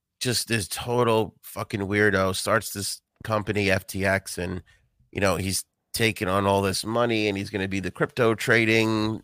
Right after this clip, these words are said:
you know, um, exchange, and starts bringing on all these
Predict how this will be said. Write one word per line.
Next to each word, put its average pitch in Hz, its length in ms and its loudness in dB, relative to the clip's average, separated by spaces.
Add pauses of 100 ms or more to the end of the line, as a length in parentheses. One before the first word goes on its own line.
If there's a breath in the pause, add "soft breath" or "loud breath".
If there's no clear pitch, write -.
you 98 140 -4
know, 92 400 0
um, 87 540 -8 (160)
exchange, 110 920 0
and 92 260 -2 (1000 soft breath)
starts 143 340 0
bringing 147 320 4
on 135 120 6
all 139 200 6
these 123 640 0